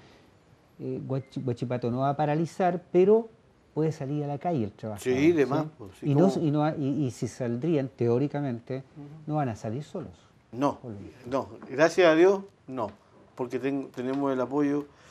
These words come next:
Speaker 2: de muchos sindicatos y de muchas organizaciones. Incluso ha estado sentado a la mesa la cut con nosotros y nos ha
Speaker 1: Ah.
Speaker 2: entregado el apoyo.
Speaker 1: O sea,
Speaker 2: Y digo incluso en el buen sentido de la
Speaker 1: sí,
Speaker 2: palabra,
Speaker 1: sí, por
Speaker 2: ¿ya?
Speaker 1: cierto.
Speaker 2: Claro.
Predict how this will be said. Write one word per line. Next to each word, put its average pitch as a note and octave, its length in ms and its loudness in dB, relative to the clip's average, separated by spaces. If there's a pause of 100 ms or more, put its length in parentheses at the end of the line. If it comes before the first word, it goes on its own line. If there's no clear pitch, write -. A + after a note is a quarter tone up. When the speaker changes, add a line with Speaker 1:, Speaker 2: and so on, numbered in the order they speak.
(320)
Speaker 2:
de C3 100 -2
muchos G#3 400 -4
sindicatos F#3+ 560 -4
y D3+ 60 -2
de C3+ 100 0
muchas D#3+ 280 -4
organizaciones. B2 680 -8 (360)
Incluso G#3 560 0
ha D#3+ 60 -4
estado E3 400 0
sentado D#3+ 440 0
a D#3 40 0
la D3+ 80 2
mesa E3+ 380 -4
la B2+ 140 0
cut F3 280 -10
con D3+ 160 -4
nosotros F3 400 -4
y D3+ 60 -6
nos C#3 140 -4
ha C#3 40 -2
Speaker 1:
Ah. C#3 40 -2
Speaker 2:
entregado B2+ 420 -2
el B2 60 -2
apoyo. G2+ 280 -12 (1120)
Speaker 1:
O - 40 -16
sea, B2 380 -2 (500)
Speaker 2:
Y B2 80 -10
digo D#3 260 6
incluso F3 480 2
en D#3 60 4
el C#3 60 2
buen E3 180 2
sentido F3 340 2
de F#3 40 8
la G3 60 8
Speaker 1:
sí, G3 40 6
Speaker 2:
palabra, C3 380 8
Speaker 1:
sí, D3+ 180 -4
por A#2 140 -6
Speaker 2:
¿ya? C3+ 60 -6
Speaker 1:
cierto. B2+ 320 -8
Speaker 2:
Claro. G#2 160 -10